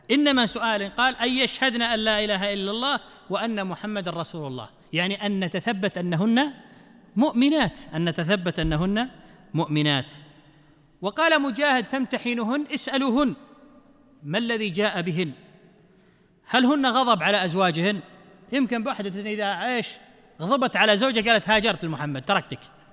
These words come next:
ولا لا؟ وهي ليست مؤمنة حقيقة، وإنما الذي جعلها تأتي مخاصمتها لزوجها. فإن لم، فإن كان هذا فإنها ترجع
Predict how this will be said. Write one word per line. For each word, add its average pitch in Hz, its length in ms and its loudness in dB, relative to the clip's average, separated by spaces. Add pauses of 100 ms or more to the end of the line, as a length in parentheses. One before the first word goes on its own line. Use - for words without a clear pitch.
(560)
ولا 185 240 4
لا؟ 214 200 0 (1200)
وهي 247 260 4
ليست 285 400 0
مؤمنة 208 300 -4
حقيقة، 196 480 -4
وإنما 233 420 -4
الذي 214 280 -2
جعلها 226 460 2
تأتي 247 480 -2 (880)
مخاصمتها 226 960 2 (480)
لزوجها. 156 640 -2 (920)
فإن 330 320 2
لم، 269 220 4
فإن 277 240 4
كان 247 300 4
هذا 214 680 6 (520)
فإنها 185 340 -2
ترجع 196 480 -2